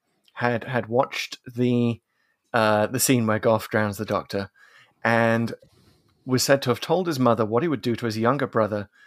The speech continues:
uh, if his younger brother irked him, which was, "I shall hold his head under the bathwater until he's still,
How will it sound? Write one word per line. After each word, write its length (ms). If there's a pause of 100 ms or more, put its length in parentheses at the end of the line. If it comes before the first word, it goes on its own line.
(420)
uh, 320
if 80
his 140
younger 180
brother 380
irked 240
him, 320
which 260
was, 500
"I 140
shall 220
hold 280
his 140
head 240
under 220
the 100
bathwater 720
until 300
he's 240
still, 460